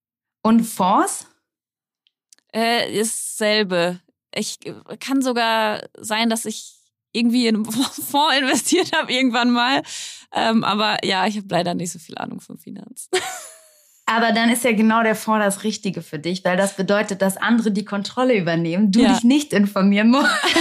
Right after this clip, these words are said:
Speaker 1: <laughs> sondern das für dich gemanagt wird. Das ist ja dann praktisch schon der richtige Weg, den du gehst. Aber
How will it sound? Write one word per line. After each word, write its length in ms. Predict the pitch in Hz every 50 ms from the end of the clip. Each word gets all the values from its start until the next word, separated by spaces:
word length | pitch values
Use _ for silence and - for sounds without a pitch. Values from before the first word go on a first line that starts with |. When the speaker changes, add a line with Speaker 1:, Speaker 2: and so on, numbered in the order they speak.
| 320 - -
Speaker 1:
<laughs> 440 | 320 - - 453 - - - - -
sondern 280 | 240 240 247 247 240
das 280 | 226 254 277 - - - _
für 300 | - 339 370 349 269 180
dich 240 | 202 196 190 - -
gemanagt 580 | 196 196 196 196 196 202 196 185 - - -
wird. 180 | 185 196 214 208
Das 160 | 214 220 214
ist 120 | 208 202
ja 100 | 240 226
dann 220 | 214 220 220 220 220
praktisch 340 | - 247 247 247 - - -
schon 140 | 277 247
der 160 | 240 240 240 294
richtige 320 | 349 359 - 359 339 330
Weg, 180 | 320 302 285 -
den 160 | 185 180 170
du 80 | 170
gehst. 320 | 139 - - - - - - - - - - - -
Aber 260 | 214 240 254 262